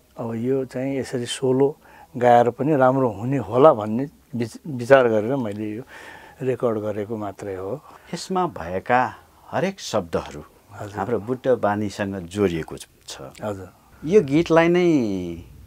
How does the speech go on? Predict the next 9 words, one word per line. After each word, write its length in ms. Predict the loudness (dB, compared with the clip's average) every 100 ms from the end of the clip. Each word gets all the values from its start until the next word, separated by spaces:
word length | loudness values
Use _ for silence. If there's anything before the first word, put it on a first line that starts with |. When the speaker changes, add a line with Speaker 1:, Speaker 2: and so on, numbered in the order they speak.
| -20 -8
Speaker 2:
तपाईँले 360 | -6 -4 -6 -6
चाहिँ 240 | -6 -8 -12
छान्नुको 680 | -14 -8 -6 -6 -4 -4 -4
मुख्य 420 | -8 -10 -12 -12
कारण 360 | -8 -8 -8
के 200 | -12 -10
होला 320 | -10 -10 -18 -20 -12
रेकर्डको 400 | -10 -10 -10 -14
लागि? 320 | -16 -18 -20